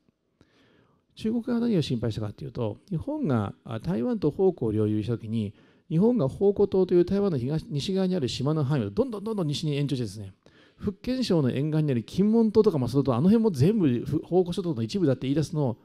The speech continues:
心配しました。ですので、下関条約にはですね、澎湖島の範囲だけはきっちりと、北緯何度、東経何度って書いてあるんですね。ですから、当時は尖閣の話なんて話にもならなかったというのはあります。ただ、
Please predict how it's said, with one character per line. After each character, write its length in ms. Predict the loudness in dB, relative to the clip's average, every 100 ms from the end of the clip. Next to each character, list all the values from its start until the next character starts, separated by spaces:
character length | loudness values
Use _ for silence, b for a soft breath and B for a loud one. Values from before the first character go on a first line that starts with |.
| b
心 220 | -12 -8
配 180 | -8 -8
し 100 | -10
ま 100 | -14
し 60 | -16
た。 140 | -18 _ _ b b b b b
で 100 | -6
す 100 | -4
の 140 | -2 0
で、 300 | 2 0 -2
下 280 | -2 0
関 200 | 0 -2
条 120 | 2 4
約 200 | 4 0
に 80 | -6
は 60 |
で 100 | -8
す 80 | -12
ね、 200 | -14 -16 _ b b
澎 300 | -2 2 2
湖 160 | 2
島 200 | 0 0
の 120 | 2 0
範 240 | 0 -2
囲 60 | -2
だ 100 | -4
け 100 | -6
は 80 |
き 160 | -6 -8
っ 20 |
ち 200 | -8 -8
り 80 | -8
と、 160 | -8 -10 _ _ _ _ -10
北 240 | -4 -2
緯 100 | 0
何 280 | 0 -2 -2
度、 180 | -4 -6 -4
東 200 | -2 0
経 160 | -2
何 100 | -2
度 80 | -4
っ 20 |
て 60 | -8
書 100 | -12
い 20 |
て 60 | -14
あ 40 |
る 40 | -16
ん 20 |
で 60 |
す 80 | -14
ね。 80 | -16 _ _ _ _ b b b b b b
で 60 | -10
す 60 |
か 60 | -6
ら、 120 | -6 -8 -10
当 200 | 0 2
時 100 | 2
は 100 | -2
尖 240 | -2 -4
閣 140 | -2 -2
の 80 | -2
話 160 | -2
な 60 | -6
ん 20 |
て 80 | -8
話 260 | -8 -6
に 60 | -6
も 80 | -6
な 80 | -6
ら 60 |
な 60 | -8
か 40 | -10
っ 20 |
た 100 | -14
と 80 | -18 _ -4
い 40 |
う 80 | -2
の 120 | 0
は 160 | -2 -4
あ 60 | -10
り 100 | -14
ま 100 | -16
す。 160 | -20 -20 B B _ _ _ _ _ _ _
た 100 | -10
だ、 180 | -10